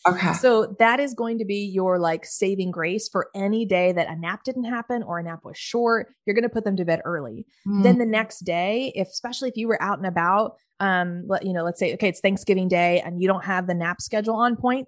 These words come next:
Speaker 2: that's fine. Enjoy your life. That's kind of the point is you get,
Speaker 1: Yeah.
Speaker 2: you have off days. But when you know that sleep is a thing and you have a system and a schedule and routines in place,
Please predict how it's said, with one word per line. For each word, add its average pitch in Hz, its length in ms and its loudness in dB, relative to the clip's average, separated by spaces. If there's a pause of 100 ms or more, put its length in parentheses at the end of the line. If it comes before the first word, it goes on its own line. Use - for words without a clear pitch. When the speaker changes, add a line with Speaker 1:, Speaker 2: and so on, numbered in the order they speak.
(120)
Speaker 2:
that's 311 200 -2
fine. 294 400 -2
Enjoy 247 260 2
your 320 200 4
life. 311 280 2
That's 254 160 2
kind 302 240 0
of 233 80 -2
the 220 80 2
point 220 320 0
is 185 140 -2
you 202 80 0
get, 214 240 2
Speaker 1:
Yeah. 226 60 0
Speaker 2:
you 214 40 0
have 202 260 2
off 202 260 2
days. 160 380 0
But 214 280 2 (420)
when 220 260 2
you 233 220 0
know 233 220 2
that 220 160 0
sleep 240 260 -6
is 226 100 0
a 190 80 4
thing 175 480 -4
and 180 200 0
you 208 80 0
have 220 180 -4
a 175 80 -8
system - 560 -2
and 165 80 -6
a 165 60 -10
schedule 185 460 -2
and 165 200 -4
routines 185 540 -2
in 175 140 -2
place, 170 440 -6